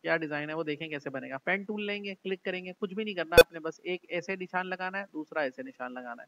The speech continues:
ठीक है। जैसे निशान लगाया, direct selection tool लिया,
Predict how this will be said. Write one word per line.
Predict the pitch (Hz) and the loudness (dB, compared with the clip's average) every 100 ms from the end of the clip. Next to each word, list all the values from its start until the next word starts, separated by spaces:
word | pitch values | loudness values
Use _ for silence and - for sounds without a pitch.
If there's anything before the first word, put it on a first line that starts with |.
| _ _ _ _ _ _ _ _ _ - | _ _ _ _ _ _ _ _ _ -6
ठीक | 165 202 95 | -2 -2 -4
है। | - 143 | -8 -4
जैसे | 160 175 | -2 -2
निशान | 180 170 180 | -2 0 2
लगाया, | 175 175 180 - - | 2 4 2 0 2
direct | 147 170 175 | 4 2 0
selection | 170 170 185 175 | -2 -2 -4 -6
tool | 180 | -6
लिया, | 175 180 | -2 -2